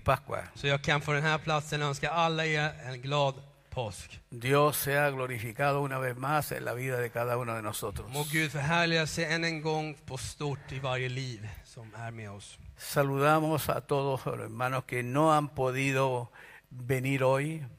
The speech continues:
Speaker 2: Vi hälsar alla syskon som inte har kunnat kommit hit idag.
Speaker 1: Eh, razones de sobra.
Speaker 2: På grund av, eh, pri-, privata anledningar.
Speaker 1: Nuestro hermano Mario Moya quería venir, pero está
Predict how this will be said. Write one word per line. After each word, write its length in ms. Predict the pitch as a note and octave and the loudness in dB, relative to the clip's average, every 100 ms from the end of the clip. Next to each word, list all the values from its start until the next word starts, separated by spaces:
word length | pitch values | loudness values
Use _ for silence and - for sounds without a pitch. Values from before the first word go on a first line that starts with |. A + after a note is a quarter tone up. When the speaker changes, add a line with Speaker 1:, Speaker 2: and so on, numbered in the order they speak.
| _ - | _ -10
Speaker 2:
Vi 140 | C3 | 0
hälsar 340 | D3 C#3+ C#3 C#3 | 2 2 0 2
alla 280 | C#3+ C#3 C3 | 2 0 -2
syskon 360 | C#3 B2 C#3 | -6 -8 -10
som 160 | B2+ C3+ | -10 -8
inte 300 | D#3+ D3 D3 | -8 -6 -6
har 60 | D3+ | -6
kunnat 380 | F3 D3 C#3+ | -4 -6 -6
kommit 440 | - F3 D3 C#3+ C#3+ | -4 -4 -2 -6 -4
hit 260 | C#3+ C#3+ | -6 -4
idag. 280 | D3 C#3+ G3 - - - | -4 -2 -2 -6 -18 -12
Speaker 1:
Eh, 340 | F3 F3 - | -8 -8 0
razones 760 | C#3 C#3 E3 D3 D#3 D3 - - | 2 4 2 2 2 0 -2 -8
de 140 | B2 A#2+ | -6 -4
sobra. 640 | - C#3+ C3+ C3 D3+ D#3+ C3+ - - _ | 2 2 2 -2 -4 -4 -10 -18 -20 _
Speaker 2:
På 60 | C3 | -8
grund 240 | C#3 C#3 | -4 -2
av, 220 | C3+ C3 C3 | -2 -2 0
eh, 160 | C3+ B2 | -2 -4
pri-, 160 | C#3 B2+ - | -10 -10 -10
privata 460 | C#3 C3+ C3 - | -4 0 0 0
anledningar. 640 | C#3 C#3 C3+ C3+ C3 C#3 D3+ D3 - _ - | -2 0 -2 -2 -4 -6 -6 -10 -20 _ -14
Speaker 1:
Nuestro 380 | D3 C3+ B2 B2+ | -6 -6 -2 -4
hermano 400 | B2 B2+ B2+ B2 | -2 -2 -2 -4
Mario 400 | B2 B2+ C3 B2+ | -2 0 0 -4
Moya 720 | C3 C3 B2+ C3 C3 A#2+ A#2 | 0 0 0 0 0 -2 -6
quería 360 | B2 A#2+ A#2+ | -8 -2 -2
venir, 340 | A#2 A2+ B2 B2 - | -2 -4 -6 -6 -4
pero 300 | A#2 A2+ A2 | -2 -2 -4
está 480 | A2 - A#2 A2+ | -6 -2 0 0